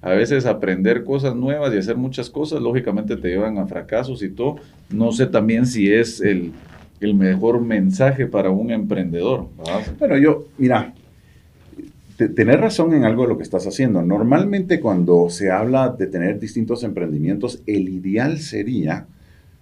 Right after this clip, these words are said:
Speaker 2: de que pudieras hacer un cross-selling con los clientes que ya tenés en unos hacia los otros.
Speaker 1: Correcto.
Speaker 2: Porque si hay algo que muchos emprendedores y empresarios no toman en cuenta, es el costo de adquisición de clientes.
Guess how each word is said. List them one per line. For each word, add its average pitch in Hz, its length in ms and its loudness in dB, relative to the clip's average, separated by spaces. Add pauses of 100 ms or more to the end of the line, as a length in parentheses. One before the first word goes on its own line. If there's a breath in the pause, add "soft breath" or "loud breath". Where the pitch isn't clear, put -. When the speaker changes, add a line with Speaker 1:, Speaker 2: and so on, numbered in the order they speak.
Speaker 2:
de 107 340 0
que 131 320 4 (160)
pudieras 98 440 0
hacer 92 200 -4
un 113 160 -2
cross-selling 107 640 -2
con 90 140 -4
los 78 140 -8
clientes 90 360 -2
que 87 100 -4
ya 76 160 -2
tenés 95 320 -2
en 87 140 -4
unos 95 320 -2
hacia 78 260 -12
los 71 180 -8
otros. 120 320 -6
Speaker 1:
Correcto. 95 460 -4 (180 loud breath)
Speaker 2:
Porque 95 520 -2
si - 160 -2
hay 139 160 6
algo 165 260 2
que 104 140 0
muchos 135 560 2
emprendedores 101 680 -2
y - 20 -8
empresarios 82 640 -6
no 117 560 0
toman 113 400 -2
en 78 140 -6
cuenta, 87 560 -4 (580 soft breath)
es 107 180 -4
el 107 180 -4
costo 113 420 -4
de 92 80 -2
adquisición 76 560 -8
de 85 100 -6
clientes. 139 500 -8